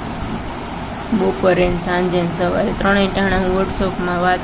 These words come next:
કરતી ભાભીજી હારે, નિર્જલાના હાલચાલ પૂછતી. પણ બે ત્રણ દિવસમાં શું થઈ ગયું કે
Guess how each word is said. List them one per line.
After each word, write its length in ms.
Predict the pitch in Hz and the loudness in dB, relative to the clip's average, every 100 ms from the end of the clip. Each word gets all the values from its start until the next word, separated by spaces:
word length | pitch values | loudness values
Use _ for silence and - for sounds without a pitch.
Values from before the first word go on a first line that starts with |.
| - | -4
કરતી 320 | 180 185 180 | -4 -2 -2
ભાભીજી 640 | 160 180 165 180 175 175 175 | 0 2 4 2 2 0 0
હારે, 260 | 180 175 | 0 0
નિર્જલાના 800 | 175 180 185 165 185 180 185 180 | 0 0 2 4 4 4 2 2
હાલચાલ 400 | 180 180 190 180 | 2 2 2 0
પૂછતી. 440 | - 180 - - - - - - - | 0 0 0 0 0 0 -2 -2 -2
પણ 260 | 190 185 180 | 0 2 2
બે 300 | 180 190 208 | 2 4 4
ત્રણ 300 | 214 208 202 | 2 2 2
દિવસમાં 680 | 208 202 196 - 190 190 185 - - - | 4 4 2 0 -2 0 0 -2 -4 0
શું 260 | 214 214 208 | 4 4 4
થઈ 160 | 202 190 | 2 2
ગયું 400 | 196 202 196 185 | 2 2 0 2
કે 320 | 180 175 | 2 2